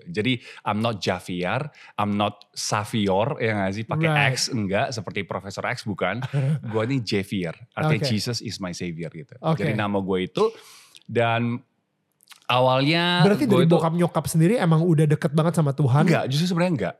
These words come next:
Speaker 2: Oke.
Speaker 1: Bokap gue itu, eh, nyembah berhala gitu,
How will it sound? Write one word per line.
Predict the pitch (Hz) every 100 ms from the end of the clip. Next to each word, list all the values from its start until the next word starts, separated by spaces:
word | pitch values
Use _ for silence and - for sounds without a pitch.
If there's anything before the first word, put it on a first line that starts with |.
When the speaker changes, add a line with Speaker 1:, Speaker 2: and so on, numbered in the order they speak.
| _
Speaker 2:
Oke. | 262 320 135 - -
Speaker 1:
Bokap | 120 120 131 117
gue | 123 120
itu, | 117 180 196 190 190 180 - -
eh, | 107 104 104 104 101
nyembah | 123 123 120
berhala | 117 117 101 - _ _
gitu, | 78 78